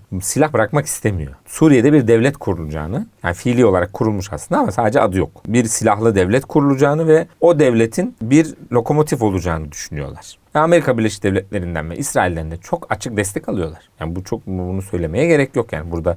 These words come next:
bir müneccimlik değil bu. Bu her şey ortada belli, yani görünüyor. E şimdi dağ kadrosunun tam bu açıklamadan sonra harekete geçip tusaş'ta böyle bir saldırı, P K K'nın üstlenmesi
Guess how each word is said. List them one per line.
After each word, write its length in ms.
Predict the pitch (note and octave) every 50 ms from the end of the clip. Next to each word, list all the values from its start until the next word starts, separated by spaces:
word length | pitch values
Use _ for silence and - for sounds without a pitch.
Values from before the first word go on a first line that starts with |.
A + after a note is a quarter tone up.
| - -
bir 180 | E2 E2+ F#2
müneccimlik 600 | F2 F#2 F#2 F#2 F#2 F2 G2 F#2+ G2+ G2+ G2 G2+
değil 180 | D3+ C#3+ A2 E2
bu. 120 | D2 D2 - _
Bu 100 | - -
her 180 | D3 D#3+ D3+ A2
şey 120 | - -
ortada 460 | - C#3+ B2+ - - - - C#3 C#3+ D3
belli, 200 | A#2+ F#2 D#2 D2+ - _ - - F#2+
yani 120 | F#2+ G#2 G2+
görünüyor. 380 | G2+ F2+ D2+ C#2+ C2+ C2+ C#2 - _ _ _ _ - -
E 60 | G2
şimdi 480 | F#2+ - C3 C3 C3+ C#3+ D3 B2+ - - - F2+
dağ 200 | F#2 A2 C#3 D3+
kadrosunun 800 | - E3 D3+ D3+ C#3+ D3 C#3+ C3 - - C3 C3 C3 C3 B2+ - - _ _
tam 280 | - D#3+ F3 G3 F3+ D#3+
bu 80 | D#3+
açıklamadan 580 | D3+ C3+ - - - C3+ B2+ B2+ B2 B2 A#2+ A#2
sonra 400 | - - A2+ A2 G#2+ G#2+ G#2 -
harekete 380 | G2 G2+ G2+ F#2+ - - -
geçip 300 | F#2+ F#2+ F#2+ - - F#2+
tusaş'ta 440 | - - - F#2 F2+ - - - E2+
böyle 180 | F2 E2 E2 D#2+
bir 60 | E2
saldırı, 460 | - - - D#2+ D#2+ E2 F#2 A2+ G3
P 160 | - - F2+
K 100 | F2 F2+
K'nın 200 | - - E2 E2
üstlenmesi 680 | E2 D#2+ - - D#2 D#2 D#2 D#2 D#2 - - - A#3 A3+